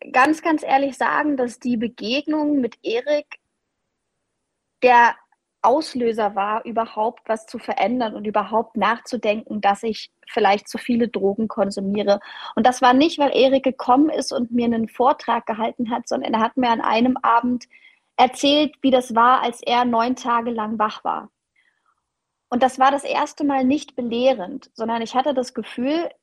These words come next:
ich als Mädchen, die eigentlich jede Grenze überschreiten möchte, dass ich plötzlich verstanden hab, und wenn du dann diese neun Tage lang wach bist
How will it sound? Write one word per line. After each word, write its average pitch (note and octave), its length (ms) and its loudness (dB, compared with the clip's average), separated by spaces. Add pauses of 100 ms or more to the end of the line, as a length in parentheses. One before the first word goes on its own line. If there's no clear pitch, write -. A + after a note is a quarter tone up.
ich - 240 0
als G#3+ 220 -4
Mädchen, B3+ 420 0
die A#3+ 100 -2
eigentlich A3+ 640 -2
jede B3 360 0
Grenze A3+ 520 0
überschreiten A3+ 800 0
möchte, G3 480 -6 (640)
dass B3 160 6
ich B3+ 160 0
plötzlich D4 380 0
verstanden C#4 600 0
hab, C4 140 2 (720)
und A#3+ 160 2
wenn C4 180 6
du E4+ 120 2
dann C4 180 4
diese A#3 240 2
neun A3+ 320 -2
Tage A3+ 340 -4
lang G#3 360 -4
wach C#4+ 260 -4
bist - 440 -6